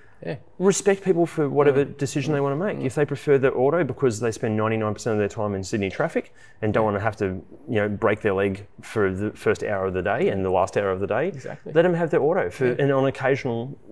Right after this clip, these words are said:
Speaker 2: uh, uh, you know, the occasional Sunday drive.
Speaker 1: Mm.
Speaker 2: Okay, it's an auto, manual would be nice, but so,
Speaker 1: Mm.
Speaker 2: um,
Speaker 1: And if you go the other end of the st-, other end of the extremes,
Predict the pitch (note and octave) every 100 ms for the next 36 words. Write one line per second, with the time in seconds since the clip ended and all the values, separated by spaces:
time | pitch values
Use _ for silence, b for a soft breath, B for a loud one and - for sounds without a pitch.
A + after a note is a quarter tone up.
0 | - C#3 C3+ C3 B2 B2 A#2 A2+ G#2+ A2+
1 | A#2+ A#2+ A#2 - B2 G#2+ F#2 A#2 G2+ -
2 | F3+ - C#3 B2 G#2 b b b - -
3 | D#3+ A#2+ A2+ A2+ B2 A2 G#2 F#2+ D3+ D3+
4 | C#3 A#2 G2 F#2+ A#2 E3 - - - A2+
5 | F#3+ A3 - E3 B2 A#2+ B2 C3 D#3 C#3+
6 | C#3+ D3 C#3 C3 F3+ A#2 A#2 - - -
7 | D3 D#3 D#3+ D#3 C#3 B2 B2 B2 B2 C#3+
8 | - D3 D#3+ D3